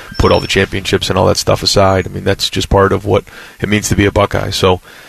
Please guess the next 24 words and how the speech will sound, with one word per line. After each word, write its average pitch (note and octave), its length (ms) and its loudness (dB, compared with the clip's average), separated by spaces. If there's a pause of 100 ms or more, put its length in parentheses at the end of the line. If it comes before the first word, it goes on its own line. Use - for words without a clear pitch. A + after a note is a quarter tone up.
(140)
uh, E2+ 480 -2 (100)
it, - 180 -6
it F2 80 0
makes G2+ 200 2
it - 60 -4
special G#2+ 380 2
when G2+ 120 -2
you're, F#2+ 160 -2
when G2 140 -6
you're G2+ 80 0
playing G#2 240 2
for G#2 160 2
a, G2+ 100 0
um, - 360 -2
you A#2+ 80 -4
know, - 100 2
an - 60 0
opportunity G#2 400 0
to F#2+ 40 0
go G#2+ 100 4
to G#2 80 2
Indy, B2 320 -2
certainly. A2+ 360 0
But G#2+ 220 2